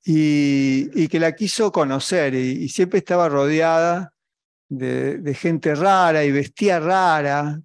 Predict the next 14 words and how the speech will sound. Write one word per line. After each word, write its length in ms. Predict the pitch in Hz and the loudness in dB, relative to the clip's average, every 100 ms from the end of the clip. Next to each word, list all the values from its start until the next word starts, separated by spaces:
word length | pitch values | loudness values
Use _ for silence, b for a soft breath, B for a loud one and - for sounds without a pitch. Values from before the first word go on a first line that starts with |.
| _ _ | _ _
y 160 | - 151 | -2 2
ella 240 | 170 165 | 2 0
misma 560 | 170 185 135 143 143 143 | -2 -2 -2 -4 -4 -6
era 440 | - 151 151 143 277 | -6 -6 -6 -8 -10
muy 320 | 147 165 143 | -6 -4 -4
rara. 560 | 135 151 143 135 151 214 _ b b b - | -4 -4 -2 -4 -8 -12 _ b b b -8
Y 80 | 147 | -6
entonces 300 | 135 160 190 | -2 0 2
la 160 | 160 | 0
quiso 300 | 185 165 175 | -2 -6 -4
conocer, 500 | 160 175 190 - 202 | -2 -2 -4 -2 0
y 80 | 170 | 0
un 140 | 165 | -2
día 360 | 180 190 180 175 | 0 2 0 -4